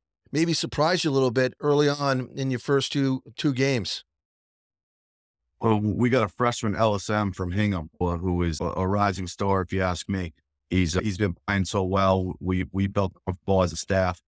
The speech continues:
Speaker 2: moving our, our belt, our second team, all Liberty League, uh,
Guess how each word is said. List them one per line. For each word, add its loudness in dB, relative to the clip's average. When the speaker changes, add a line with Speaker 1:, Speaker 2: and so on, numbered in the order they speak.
Speaker 2:
moving 0
our, 0
our 2
belt, 0
our 0
second -2
team, -2
all 2
Liberty 2
League, 2
uh, 0